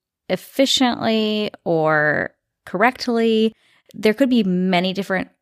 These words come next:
areas that they are struggling in. So it's really important that we narrow down into what areas they're able to do well and what areas they're struggling with. So this big concept of counting is really made up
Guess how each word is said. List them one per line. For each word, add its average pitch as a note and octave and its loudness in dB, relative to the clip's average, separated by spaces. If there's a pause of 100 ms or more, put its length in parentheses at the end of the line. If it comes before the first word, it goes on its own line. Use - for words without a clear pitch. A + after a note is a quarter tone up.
areas G#3 0
that G#3+ -2
they F#3 2
are F3 2
struggling D#3 -4
in. - -6
So G3+ -4
it's F#3 -8
really A#3 0
important G#3 0
that F3 -2
we F3+ -4 (300)
narrow G3 2
down F#3 2
into G3 -2
what F#3 0
areas F#3+ 0
they're F3+ 0
able F3 0
to F3 -8
do F3 0
well E3 2
and G3 2
what - -2
areas F3 0
they're E3 -4
struggling - -6
with. - -10 (300)
So A3+ 0
this A3+ 0 (140)
big C#4 2
concept G#3 -2
of E3+ -4
counting C4 2 (300)
is G3+ 0
really G#3 2
made A3 4
up F3+ 0